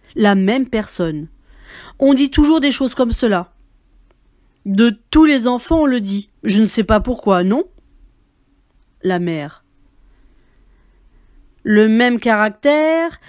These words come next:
le même sale mauvais caractère. Ils sont les deux mêmes, pareils et obstinés.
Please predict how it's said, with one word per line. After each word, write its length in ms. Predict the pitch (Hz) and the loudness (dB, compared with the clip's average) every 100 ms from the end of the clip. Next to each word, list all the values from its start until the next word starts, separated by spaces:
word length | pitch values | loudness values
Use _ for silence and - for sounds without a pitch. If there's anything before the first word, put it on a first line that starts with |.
| - - - | -20 -10 0
le 260 | 254 262 | 4 4
même 360 | 240 254 302 269 | 4 2 2 0
sale 260 | - 277 | -2 0
mauvais 280 | 247 247 226 | 0 0 -2
caractère. 800 | 220 220 262 277 359 311 220 190 _ - - | -2 -2 -4 -2 0 0 -2 -6 _ -20 -4
Ils 160 | 285 285 | -2 -2
sont 240 | - 330 | 2 4
les 120 | 277 | 2
deux 300 | 208 311 381 | 2 2 2
mêmes, 380 | 277 220 196 175 _ _ _ | 2 0 -2 -6 _ _ _
pareils 560 | 320 302 339 381 392 339 | 2 2 0 0 -2 -4
et 220 | 269 262 - | -4 -4 -2
obstinés. 760 | 381 359 - - 302 208 170 | -2 -2 -6 0 0 2 -4